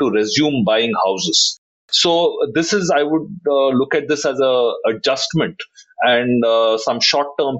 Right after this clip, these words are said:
pain, uh, before real estate sector emerges as an engine of growth in a slightly more, uh, reformed, uh, manner.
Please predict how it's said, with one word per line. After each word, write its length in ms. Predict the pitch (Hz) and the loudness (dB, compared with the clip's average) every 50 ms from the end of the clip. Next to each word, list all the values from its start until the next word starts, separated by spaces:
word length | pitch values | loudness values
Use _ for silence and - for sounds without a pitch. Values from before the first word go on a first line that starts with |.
| - _ | -4 _
pain, 380 | 143 139 135 110 90 87 92 - _ _ _ _ - | 0 0 2 0 0 -2 -6 -10 _ _ _ _ -2
uh, 180 | 95 104 104 | -2 0 0
before 440 | 101 104 117 117 - 135 135 135 120 | 0 -2 -2 -2 0 0 0 2 2
real 220 | 117 117 120 120 | 2 2 2 2
estate 460 | 123 120 - - - 131 120 120 120 - - - | 2 0 0 -2 0 2 2 2 0 -2 -4 -4
sector 440 | - - 113 - - - 127 110 | -2 -2 -2 -4 -4 -2 0 2
emerges 480 | 101 104 107 117 120 120 135 139 123 117 | 2 2 2 2 2 0 0 -2 0 0
as 200 | 120 110 107 110 | 0 0 2 2
an 80 | 113 104 | 2 2
engine 340 | 98 104 101 113 120 117 | 2 2 2 2 2 2
of 180 | 117 110 92 - - | 0 -2 -2 -2 -2
growth 300 | 107 110 113 143 156 - - - | 0 2 2 0 0 -4 -4 -4
in 160 | - 143 143 | -2 0 2
a 160 | 151 151 151 147 | 2 2 0 0
slightly 440 | 143 - - 156 147 147 - 165 151 139 | -2 -2 0 0 0 0 0 -2 0 0
more, 360 | 131 120 123 127 120 107 110 104 | 2 2 2 2 2 2 2 2
uh, 200 | 101 98 95 92 | 2 2 0 0
reformed, 640 | 107 110 107 - 131 120 117 117 117 113 107 95 98 | -2 -4 -2 -2 -2 -2 -2 -2 0 0 0 0 2
uh, 280 | 90 87 87 85 85 90 | 2 2 2 2 2 2
manner. 260 | 90 90 90 85 | 2 0 0 -2